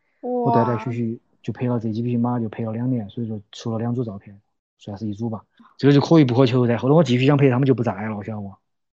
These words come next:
Speaker 1: 嗯。
Speaker 2: 周围，周围，周围有啥子我就去借用它去把这个感情给释放出来嘛，去创造一些东西嘛。我是获得这个你的这个世界里面没有，没有清楚吧，应该，也许，也许事实是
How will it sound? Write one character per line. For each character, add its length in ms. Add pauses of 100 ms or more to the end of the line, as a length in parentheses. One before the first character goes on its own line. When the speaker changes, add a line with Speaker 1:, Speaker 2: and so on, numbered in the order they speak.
(120)
Speaker 1:
嗯。 80
Speaker 2:
周 160
围， 160
周 140
围， 240
周 120
围 120
有 100
啥 180
子 100
我 120
就 100
去 480 (160)
借 160
用 160
它 160
去 240 (580)
把 140
这 80
个 60
感 200
情 140
给 80
释 180
放 160
出 160
来 80
嘛， 160 (480)
去 140
创 200
造 120
一 40
些 60
东 160
西 140
嘛。 140 (300)
我 200
是 340 (400)
获 280
得 120
这 100
个 140
你 120
的 180
这 140
个 500
世 160
界 140
里 40
面 160
没 120
有， 100
没 160
有 60
清 100
楚 100
吧， 140
应 80
该， 80
也 140
许， 160
也 120
许 140
事 240
实 160
是 240